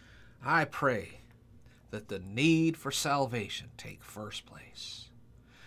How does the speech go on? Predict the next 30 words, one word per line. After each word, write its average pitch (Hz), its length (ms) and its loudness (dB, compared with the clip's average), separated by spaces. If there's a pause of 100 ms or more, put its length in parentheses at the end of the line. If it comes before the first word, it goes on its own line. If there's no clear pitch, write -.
(180)
And 87 140 -8
Lord, 160 400 12 (300)
once 165 280 4
that 175 260 8
need 190 300 4
is 170 160 4
met, - 340 -10 (160)
and 117 160 -4
they 131 160 4
are 117 120 4
in 185 180 6
the 180 100 0
kingdom 180 380 -2
of 151 180 0
God 175 320 6
and 151 120 0
the 123 40 2
body 170 400 6
of 165 140 0
Christ, 123 340 -2
they 127 80 -2
are 107 120 2
born 160 440 4
again, 175 440 -2 (100)
children 185 560 2
of 160 60 2
the 156 80 2
Most 165 340 2
High 147 260 2
God, 175 480 6